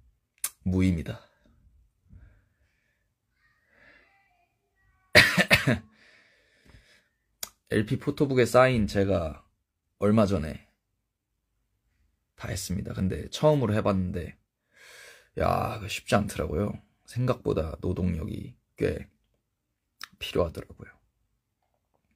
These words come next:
힙플패 좋게 봐주셔서 감사합니다. 더,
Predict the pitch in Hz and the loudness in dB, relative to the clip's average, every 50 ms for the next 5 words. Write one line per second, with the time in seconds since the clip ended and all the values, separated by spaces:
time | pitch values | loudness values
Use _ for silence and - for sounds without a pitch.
0 | _ _ _ - - - - _ _ _ _ _ _ _ _ _ _ _ - - | _ _ _ -18 -18 -18 -18 _ _ _ _ _ _ _ _ _ _ _ -10 -6
1 | - 139 98 - - 104 82 71 92 104 - - - 87 - - - 95 - - | -4 -4 -4 -2 0 2 2 4 2 0 0 -4 -8 -8 -8 -6 -4 -4 -4 -4
2 | - - - - - - - - - - - - - - - _ _ _ - - | -6 -8 -8 -10 -10 -10 -10 -8 -8 -8 -8 -8 -10 -12 -14 _ _ _ -16 -14
3 | - - - - - - - - - - - - - _ _ _ - - - - | -14 -12 -10 -10 -10 -10 -10 -12 -14 -16 -20 -20 -20 _ _ _ -12 -8 -8 -6
4 | - - - - _ | -6 -8 -10 -14 _